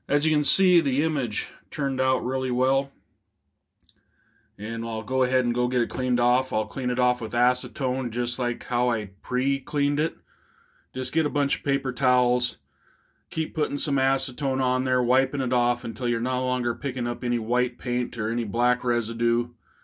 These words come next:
left behind. And then give the plate a good washing with soap and water, and it should be good to go. I also forgot to do my little double the D P I and gimp trick that I did in the last one, where I should have set the D P I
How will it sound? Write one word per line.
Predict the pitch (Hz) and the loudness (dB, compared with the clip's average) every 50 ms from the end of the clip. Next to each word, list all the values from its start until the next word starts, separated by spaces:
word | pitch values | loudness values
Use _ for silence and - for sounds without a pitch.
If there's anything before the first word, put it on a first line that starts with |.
| _ _ _ _ _ _ _ - | _ _ _ _ _ _ _ -4
left | 117 123 123 123 - | -2 0 0 0 -2
behind. | 120 113 113 120 120 120 120 120 | -4 -2 -2 -2 0 0 0 -2
And | 117 113 120 | -2 -2 0
then | 139 143 147 139 | 0 0 0 2
give | 139 139 131 | 2 0 0
the | 131 123 | 0 -4
plate | - - 135 131 127 - 117 | -4 -2 0 0 0 -2 -4
a | 110 | -4
good | 110 123 127 123 113 104 - _ _ _ _ - | 0 0 0 0 -2 -6 -14 _ _ _ _ -4
washing | 113 123 127 131 131 127 - - 135 131 123 | 0 0 2 2 2 0 0 -2 -2 0 0
with | 123 117 - | 0 0 -2
soap | - - 127 127 127 - | -2 0 0 0 0 -2
and | 143 135 127 | -2 -2 0
water, | 123 117 117 117 117 117 117 117 - _ _ _ _ _ _ _ _ _ _ _ _ _ _ _ - | 0 2 2 2 2 0 -2 -4 -8 _ _ _ _ _ _ _ _ _ _ _ _ _ _ _ -6
and | 113 117 | -4 -2
it | 110 | -2
should | 107 - - 127 120 | -2 0 0 0 2
be | 117 123 117 | 2 0 0
good | 110 117 117 113 113 | 0 0 -2 -2 -2
to | |
go. | 113 110 110 98 95 95 95 92 - _ _ _ _ _ _ _ _ _ _ _ _ _ _ _ - - - - | -4 -2 -2 -2 -2 -4 -6 -12 -20 _ _ _ _ _ _ _ _ _ _ _ _ _ _ _ -16 -14 -10 -4
I | - 117 | -2 2
also | 135 160 170 175 175 - 151 | 4 6 6 6 4 0 -6
forgot | - - 107 104 120 123 127 139 143 139 - - _ _ - | -6 -6 -6 -6 -2 0 2 4 4 4 2 0 _ _ -8
to | - 131 123 120 | -4 -2 -2 0
do | 117 123 139 139 | 0 0 0 2
my | 139 135 127 127 | 2 2 0 0
little | 123 135 135 135 131 123 120 117 104 104 - - - _ _ _ _ - 95 98 101 | 0 -2 -2 0 0 2 2 0 0 -4 -10 -20 -20 _ _ _ _ -20 -20 -10 -4
double | - 143 139 135 135 143 139 139 139 | -2 0 0 2 2 2 2 2 2
the | 123 127 | 0 -2
D | 120 107 120 131 139 | -4 -2 0 0 0
P | 135 - 139 123 120 | 0 0 -2 0 2
I | 120 123 127 131 | 2 4 4 2
and | 135 131 120 117 107 101 | 2 0 -2 -4 -6 -6
gimp | 107 123 131 135 135 - - | -4 -2 -2 -2 -4 -6 -10
trick | - - 143 135 127 - - | -8 -4 -4 -2 -4 -4 -6
that | - 110 | -6 -4
I | 110 113 | -4 -2
did | 113 123 123 123 | -2 -2 -2 -2
in | 127 117 | -2 -4
the | 113 | -4
last | 110 107 113 117 123 127 123 - - | -4 -2 -2 0 0 0 -2 -4 -6
one, | 135 131 131 123 | -4 -4 -2 -2
where | 123 117 113 | -2 -2 -2
I | 110 104 | -2 -2
should | - - - 139 131 | -4 -4 -4 -4 -4
have | 123 | -4
set | - - - 127 123 - | -4 -4 -2 -4 -4 -4
the | 127 113 | -6 -8
D | 101 113 123 127 | -4 -4 -4 -4
P | 123 123 120 113 113 | -4 -4 -4 -2 -2
I | 113 120 123 123 - 165 | 0 0 0 0 -2 -4